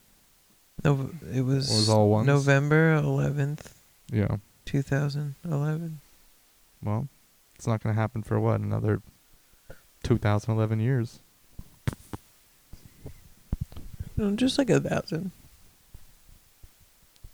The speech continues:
Speaker 2: Thousand twenty?
Speaker 1: Well, just a thousand after that date.
Speaker 2: Thou-,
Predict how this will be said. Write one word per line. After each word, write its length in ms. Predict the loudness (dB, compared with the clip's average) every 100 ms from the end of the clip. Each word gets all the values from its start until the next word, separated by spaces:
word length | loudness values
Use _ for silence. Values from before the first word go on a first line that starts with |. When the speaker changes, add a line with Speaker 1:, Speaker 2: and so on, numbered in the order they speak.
| _ _ _ _ _ _ 0
Speaker 2:
Thousand 300 | 2 2 0
twenty? 340 | 2 4 2 -4 _ -20 -20 _ -14
Speaker 1:
Well, 120 | -12
just 240 | -8 -8 -8
a 60 |
thousand 560 | -8 -8 -6 -8 -8 -8 -10 _ -4
after 340 | -4 -2 -2
that 260 | 0 -2 -2
date. 300 | -4 -6 -6 -14 _ _ _ _ _
Speaker 2:
Thou-, 220 | -2